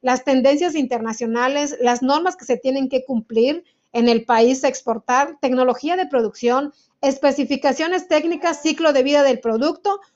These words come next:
Cuatro, información referente al mercado seleccionado. Es importante conocer lo mejor posible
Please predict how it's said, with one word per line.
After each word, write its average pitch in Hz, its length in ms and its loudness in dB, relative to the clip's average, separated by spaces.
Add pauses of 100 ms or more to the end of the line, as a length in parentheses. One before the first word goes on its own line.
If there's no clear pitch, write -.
(140)
Cuatro, 294 420 2
información 277 560 0
referente 294 460 -2
al 294 80 -2
mercado 262 420 -2
seleccionado. 254 800 -4
Es 320 180 2
importante 311 600 -2
conocer 254 460 -4
lo 277 100 -4
mejor 254 340 -6
posible 269 520 -4